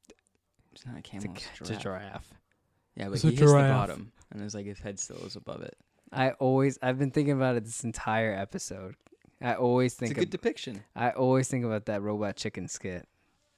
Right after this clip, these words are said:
Speaker 2: I think about a lot of robot chicken skits.
Speaker 1: Oh, man, there was a lot of things that you could pull from that
Speaker 2: Yeah.
Speaker 1: real, real world life. Um, but yeah, Batman just, he goes through all of that right now. And it's, uh, like you said it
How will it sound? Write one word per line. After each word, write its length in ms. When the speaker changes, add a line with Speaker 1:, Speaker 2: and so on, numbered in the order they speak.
Speaker 2:
I 80
think 120
about 200
a 60
lot 220
of 60
robot 300
chicken 320
skits. 360
Speaker 1:
Oh, 180
man, 280
there 100
was 140
a 60
lot 400
of 140
things 340
that 100
you 80
could 180
pull 140
from 200
that 120
Speaker 2:
Yeah. 240
Speaker 1:
real, 240
real 180
world 300
life. 300
Um, 460
but 200
yeah, 180
Batman 380
just, 180
he 160
goes 280
through 160
all 200
of 80
that 160
right 160
now. 320
And 160
it's, 320
uh, 280
like 280
you 100
said 200
it 140